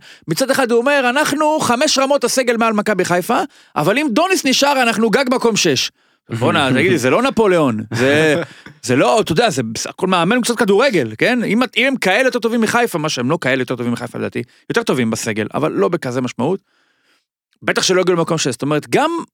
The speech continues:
Speaker 1: אני חושב שגם בקטסטרופה של מכבי, גם אם דוניס נשאר עד סוף העונה, ואני לא חושב שהוא נשאר עד סוף העונה,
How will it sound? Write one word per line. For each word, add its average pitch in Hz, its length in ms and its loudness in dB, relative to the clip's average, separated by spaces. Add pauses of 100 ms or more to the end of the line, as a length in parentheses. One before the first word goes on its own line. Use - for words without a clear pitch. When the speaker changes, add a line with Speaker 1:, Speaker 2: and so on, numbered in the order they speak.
(120)
Speaker 1:
אני 180 80 -2
חושב 233 140 -4
שגם 196 240 0
בקטסטרופה 247 760 0
של 208 160 0
מכבי, 202 440 0
גם 208 220 2
אם 294 40 -2
דוניס 277 280 0
נשאר 202 400 0 (200)
עד 165 100 -2
סוף 170 160 -6
העונה, 165 180 -2
ואני 143 120 -2
לא 170 60 2
חושב - 180 -12
שהוא - 140 -12
נשאר 113 180 -4
עד 110 60 -4
סוף - 180 -10
העונה, 127 200 -2